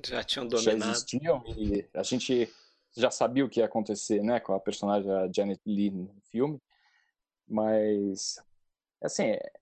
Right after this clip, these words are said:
Speaker 2: é uma, uma aula de cinema aquilo, né? É o cara que sabe exatamente o que tá fazendo, ele sabe como manipular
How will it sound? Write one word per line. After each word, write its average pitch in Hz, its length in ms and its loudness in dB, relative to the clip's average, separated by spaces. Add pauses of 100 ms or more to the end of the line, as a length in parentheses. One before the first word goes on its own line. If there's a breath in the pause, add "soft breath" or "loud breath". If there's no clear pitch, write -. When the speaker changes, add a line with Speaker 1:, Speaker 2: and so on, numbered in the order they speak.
(240)
Speaker 2:
é 131 100 0
uma, 151 420 4
uma 139 180 6
aula 131 280 6
de 107 80 -6
cinema 104 480 2
aquilo, 90 360 -6
né? 95 280 2
É 90 40 -2
o 90 40 -2
cara 117 200 2
que - 100 -10
sabe 110 320 0
exatamente 110 500 0
o 107 40 -4
que - 60 -16
tá 110 100 2
fazendo, 107 340 2
ele 107 100 2
sabe 113 280 2
como 120 200 2
manipular 113 800 2